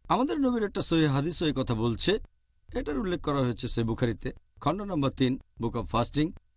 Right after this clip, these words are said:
হাদিস নাম্বার এক হাজার নয়শো তেত্রিশ। আমাদের প্রিয় নবী বলেছেন যে যদি কোনো লোক অনিচ্ছাকৃতভাবে পানাহার করে, সে রোজাটা সম্পূর্ণ করবে। সে যা খেয়েছে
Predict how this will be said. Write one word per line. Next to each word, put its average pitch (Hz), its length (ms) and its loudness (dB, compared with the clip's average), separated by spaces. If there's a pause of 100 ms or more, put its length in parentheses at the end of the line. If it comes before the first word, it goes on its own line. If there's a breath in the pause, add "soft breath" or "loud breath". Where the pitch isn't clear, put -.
হাদিস 165 240 -2
নাম্বার 196 200 -4
এক 135 140 -2
হাজার 120 180 0
নয়শো 117 260 -4
তেত্রিশ। - 540 0 (440)
আমাদের 226 240 -2
প্রিয় 196 160 0
নবী 151 200 2
বলেছেন 135 560 2 (460)
যে 101 240 -4 (320)
যদি 220 280 2
কোনো 233 220 0
লোক 170 320 2 (420)
অনিচ্ছাকৃতভাবে 226 840 -2
পানাহার 165 640 0
করে, 139 560 0 (460)
সে 208 180 2
রোজাটা 160 340 -2
সম্পূর্ণ 113 400 -2
করবে। 82 280 -8 (200)
সে 262 260 4
যা 311 260 -4
খেয়েছে 208 680 0